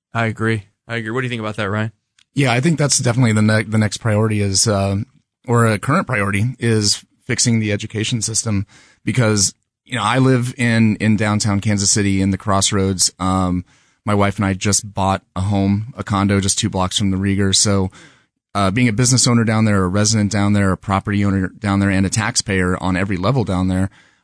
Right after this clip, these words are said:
Speaker 2: uh, I love it, and I love the direction that the city is going with, uh, all of the development, the increased population, and the excitement that surrounds downtown Kansas City. But it may not be sustainable long-term if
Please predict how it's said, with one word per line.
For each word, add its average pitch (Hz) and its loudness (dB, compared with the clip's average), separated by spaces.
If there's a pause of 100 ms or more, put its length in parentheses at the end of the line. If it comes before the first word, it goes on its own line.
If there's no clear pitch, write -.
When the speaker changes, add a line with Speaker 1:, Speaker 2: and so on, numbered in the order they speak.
(100)
Speaker 2:
uh, 95 0
I 113 0
love 104 0
it, 170 0
and 107 -4
I 104 0
love 107 0
the 113 -2
direction 104 0
that 95 0
the 107 -6
city 107 2
is 95 0
going 107 2
with, 98 -2
uh, 92 0
all 101 0
of 104 -2
the 104 -2
development, 101 -2
the 92 -4
increased 92 -2
population, 104 0
and 92 0
the 95 0
excitement 95 -2
that 85 -6
surrounds 98 -2
downtown 92 -2
Kansas 92 -2
City. 151 2
But 104 -2 (480)
it 113 0
may 110 2
not 107 0
be 107 0
sustainable 107 0
long-term 95 0
if - -4